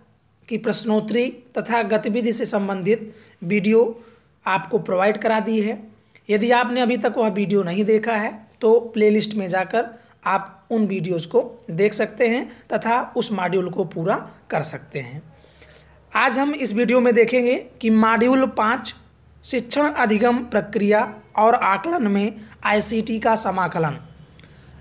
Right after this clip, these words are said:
नामक प्रशिक्षण में जो गतिविधि आर-, आधारित प्रश्नोत्तरी है, उसको हम देखेंगे। जब आप प्रशिक्षण कर रहे होंगे, तो उसमें बीच में गतिविधि आएगी,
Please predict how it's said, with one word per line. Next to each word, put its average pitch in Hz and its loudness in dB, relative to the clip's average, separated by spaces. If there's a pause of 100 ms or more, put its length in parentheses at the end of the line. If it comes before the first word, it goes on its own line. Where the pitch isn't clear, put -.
(120)
नामक 233 2
प्रशिक्षण 247 0 (1080)
में 262 2 (320)
जो 233 6
गतिविधि 247 2 (200)
आर-, 208 -2
आधारित 202 2
प्रश्नोत्तरी 214 0
है, 165 -4 (400)
उसको 214 -4
हम 214 -4
देखेंगे। 151 -6 (560)
जब 233 2
आप 262 2
प्रशिक्षण 240 -4
कर 247 0
रहे 247 2
होंगे, 240 -2 (300)
तो 226 2
उसमें 226 0
बीच 220 -2
में 220 -2
गतिविधि 208 -2
आएगी, 214 0